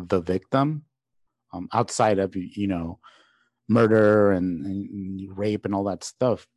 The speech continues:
Uh, but when, especially when he's around Cuda, Cuda's just, like, beats down on him,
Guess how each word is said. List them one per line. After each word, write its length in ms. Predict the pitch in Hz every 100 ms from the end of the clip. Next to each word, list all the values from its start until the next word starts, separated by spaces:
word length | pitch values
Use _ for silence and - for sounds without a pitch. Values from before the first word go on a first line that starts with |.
| -
Uh, 200 | 95 87 90
but 180 | - 98 - -
when, 180 | 113 113 -
especially 380 | - 135 - 156
when 140 | 120
he's 200 | 107 98
around 360 | 101 95 92 -
Cuda, 300 | 110 101 90
Cuda's 300 | 113 113 110
just, 280 | 98 -
like, 140 | 95 87 -
beats 280 | 101 - -
down 380 | 90 95 98
on 100 | 90
him, 380 | 90 92 87 87